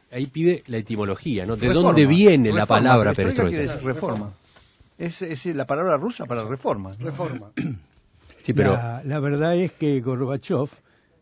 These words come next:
Speaker 4: que es un tipo absolutamente extraordinario, no solo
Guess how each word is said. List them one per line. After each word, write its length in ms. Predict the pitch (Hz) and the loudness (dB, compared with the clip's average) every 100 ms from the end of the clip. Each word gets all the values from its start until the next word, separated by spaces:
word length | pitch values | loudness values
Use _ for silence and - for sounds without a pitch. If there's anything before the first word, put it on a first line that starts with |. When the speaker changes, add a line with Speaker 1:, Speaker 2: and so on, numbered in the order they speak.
| _ - | _ -14
Speaker 4:
que 100 | 127 | -10
es 100 | - | -8
un 80 | 123 | -6
tipo 240 | 143 127 | -8 -8
absolutamente 840 | 113 - 120 135 127 117 123 107 | -10 -8 -6 -4 -4 -4 -4 -6
extraordinario, 1000 | 104 127 127 117 113 113 120 107 120 135 - _ _ _ _ _ _ _ _ _ _ _ _ _ | -8 -6 -4 -4 -4 -4 -4 -4 -6 -8 -12 _ _ _ _ _ _ _ _ _ _ _ _ _
no 180 | 135 160 | -6 -6
solo 680 | - 180 180 175 170 165 | -6 -4 -2 -2 -4 -6